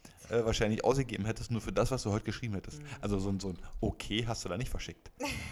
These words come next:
Speaker 1: Also da hast du noch mehr Informationen reingepackt, damit du ja die hundertsechzig Zeichen voll gekriegt hast.
Speaker 2: Ja.
Speaker 1: Aber in der Heizung kloppen, ne? Das war dann immer so, mein, mein, mein, mein, mein Vater irgendwie,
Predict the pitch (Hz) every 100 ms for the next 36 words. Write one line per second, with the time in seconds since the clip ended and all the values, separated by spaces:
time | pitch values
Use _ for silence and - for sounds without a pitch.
0 | - - - 104 98 - 107 98 117 101
1 | 98 92 - 92 - 95 - - 92 92
2 | 95 92 107 113 110 - 117 - 110 -
3 | 101 - 90 - - - 170 - - -
4 | - - - - - _ _ - - 104
5 | 101 98 95 113 - 151 - 95 - 92
6 | 120 143 - - 95 90 95 98 92 90
7 | 90 87 87 92 92 - - - - 92
8 | - - - 127 110 110 117